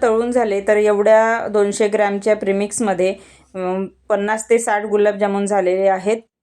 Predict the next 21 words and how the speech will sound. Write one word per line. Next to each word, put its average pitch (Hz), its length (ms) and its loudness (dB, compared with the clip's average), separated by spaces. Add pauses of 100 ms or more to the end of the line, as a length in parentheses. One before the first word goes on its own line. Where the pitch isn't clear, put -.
(220)
थोडा 202 200 0
छोटा 208 340 -2
साईज 202 300 0
झालेला 185 340 2
आहे 190 200 -2
त्यामुळे. 190 420 -2 (460)
तर, 190 180 2
अ, 196 300 6 (540)
आता 185 220 0
हे 202 180 2
अर्धा 196 300 0
तास 208 300 -2
तरी 208 240 0
पाकामध्ये 190 640 -4
मुरत 196 300 0
ठेवायचे, 202 560 0 (400)
नंतर 202 280 -2
अर्ध्या 208 380 -2
तासानंतर 202 480 -2
आपण 196 320 0 (200)
भेटूया. 180 480 -4